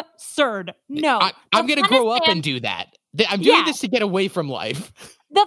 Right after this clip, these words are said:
Speaker 1: funnest Sam's was buying the big heart bed and making 'em, you know, kiss.
Speaker 2: Do woohoo.
Speaker 1: Wha-, well, you know, kiss. We're keeping it P G. But, uh, the
Speaker 2: I said
Speaker 1: funnest Sims was
Speaker 2: woohoo.
Speaker 1: not
Speaker 2: That's what they call it. Woohoo. <laughs>
Speaker 1: The funnest Sims was certainly not like,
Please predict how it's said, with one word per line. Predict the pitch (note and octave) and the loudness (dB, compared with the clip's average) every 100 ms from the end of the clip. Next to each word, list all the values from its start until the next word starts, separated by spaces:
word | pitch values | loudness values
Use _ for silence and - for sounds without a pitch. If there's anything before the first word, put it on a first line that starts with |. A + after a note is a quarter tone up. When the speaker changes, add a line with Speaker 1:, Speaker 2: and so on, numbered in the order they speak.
| - | 4
Speaker 1:
funnest | G4 G#4 A#4 - | 2 4 0 2
Sam's | E4 D4+ | 2 2
was | C#4+ | -2
buying | A#3+ C#4 C4 | 2 2 2
the | B3 | 2
big | C#4 C#4 | 2 2
heart | B3 C4 B3+ | 2 2 2
bed | - A3 A3 | 2 2 2
and | G#3+ | 0
making | G#3+ G#3 A3 | 0 0 -2
'em, | G#3 G3+ | -2 -2
you | G#3+ | -2
know, | G3 F#3+ | -2 -2
kiss. | - A#3 E3+ - - - - _ _ _ _ _ | -2 -4 -4 -8 -12 -14 -16 _ _ _ _ _
Speaker 2:
Do | D3+ B2+ | -4 -2
woohoo. | B2+ G3+ A#2 F2+ - | -2 -4 -4 -6 -8
Speaker 1:
Wha-, | - _ - _ _ _ _ _ | -10 _ -20 _ _ _ _ _
well, | A#3+ G#3+ F#3 A3 | -4 -4 -4 -12
you | B3+ A#3 | -10 -10
know, | - - _ | -12 -20 _
kiss. | G#3+ - - | -18 -18 -18
We're | G#3+ | -14
keeping | G#3+ F#3 | -14 -14
it | - | -14
P | G#3 | -16
G. | - G#3+ | -14 -10
But, | G3 B3 A3 - _ _ _ _ - | -2 0 -2 -8 _ _ _ _ -2
uh, | B3+ A#3+ | 0 0
the | A#3 | 2
Speaker 2:
I | D#4 | 2
said | A3+ - B3 | 4 4 2
Speaker 1:
funnest | |
Sims | - | 0
was | E4 D4+ E3 | 0 0 -4
Speaker 2:
woohoo. | A2+ | -4
Speaker 1:
not | D#3 | 0
Speaker 2:
That's | E3+ - | -2 0
what | A3 | -2
they | C#3+ | 0
call | F3+ B2+ G#2+ | -2 -4 -4
it. | G2 - | -10 -4
Woohoo. | F#3+ D3 B2 C#3 - - - | -2 -2 0 -2 -4 -20 -18
<laughs> | - - - | -18 -18 -6
Speaker 1:
The | C#4 F#4+ G4 | 0 0 4
funnest | F#4 F#4+ G4+ | 2 2 -2
Sims | F4+ E4 | -4 -6
was | C4+ D4+ - | -4 -6 0
certainly | C#4+ - C4+ B3+ | -2 0 -2 0
not | A#3+ A3 - | 0 0 0
like, | A#3+ G#3+ - | 0 0 -8